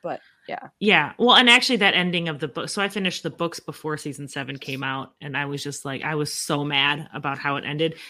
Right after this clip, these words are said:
Speaker 2: Not because she wound up with Sam, but because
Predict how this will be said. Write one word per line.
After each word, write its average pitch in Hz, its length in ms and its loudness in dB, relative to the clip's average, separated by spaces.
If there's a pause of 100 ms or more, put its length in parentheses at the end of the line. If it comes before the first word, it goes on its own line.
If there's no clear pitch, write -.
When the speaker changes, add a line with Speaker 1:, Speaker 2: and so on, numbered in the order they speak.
(120)
Speaker 2:
Not 240 180 6
because 269 220 0
she - 120 -2
wound 147 200 -2
up 135 80 -6
with 135 100 -10
Sam, 131 460 -6 (640)
but 175 300 4 (160)
because 180 760 -2